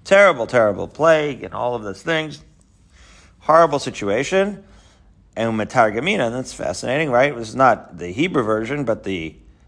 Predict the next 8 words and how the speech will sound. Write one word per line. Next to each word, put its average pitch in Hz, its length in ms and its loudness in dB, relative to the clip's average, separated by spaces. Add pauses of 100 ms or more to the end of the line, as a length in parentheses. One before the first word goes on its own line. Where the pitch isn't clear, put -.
(120)
the - 120 -8
Targum, 139 800 0 (100)
right, 107 260 0
of 104 100 -4
Aramaic, 135 720 2
of 104 320 2
Yeresh 104 500 -2
Hatzlatzal, 123 1000 2